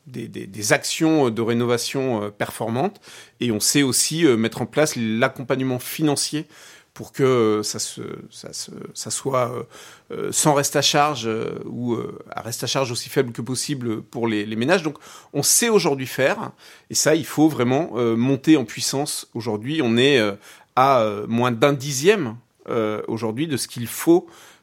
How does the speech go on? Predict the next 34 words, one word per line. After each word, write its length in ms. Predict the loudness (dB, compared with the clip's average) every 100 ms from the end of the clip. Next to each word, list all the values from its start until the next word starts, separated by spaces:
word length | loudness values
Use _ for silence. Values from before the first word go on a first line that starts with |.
| -2
mettre, 420 | 2 0 -2 -2
euh, 240 | 0 0 -2
en 140 | -4
œuvre. 220 | -4 -10 _ _ _ _ 0
Euh, 400 | 4 6 6 2 -6 _ _ _ _ -20 _
voilà 220 | 6 6 6
quelques, 460 | 0 0 2 2
quelques 340 | 2 -2 0 -2
exemples, 360 | 0 0 0
mais, 240 | 2 4 6
euh, 140 | 4 -2 _ _ _
on 100 | 0
peut 440 | 8 8 8 4 -2 _ -18 -16 -18 -12 -10
appliquer, 500 | -8 -6 0 4 6
euh, 300 | 4 2 -2
voilà, 220 | -4 -6
le, 160 | -10 -10
le, 160 | -10
le 120 | -6
même 140 | -2 -2
type 200 | -2 2
de 60 |
raisonnement 480 | 2 4 0 0 0
dans, 460 | 0 0 2 2 2
euh, 160 | 0
la 140 | 0 0
mobilité, 560 | 0 -2 -6 2 2
l'organisation, 800 | 4 0 -2 -2 -2 -4 -2 0
euh, 40 | 0
de 120 | -2
l'industrie, 520 | -4 -4 -8 -6 -8 -8 -18 -20 -20 _
et 60 | 4
bien 160 | 4 0
sûr, 380 | 0 0 -2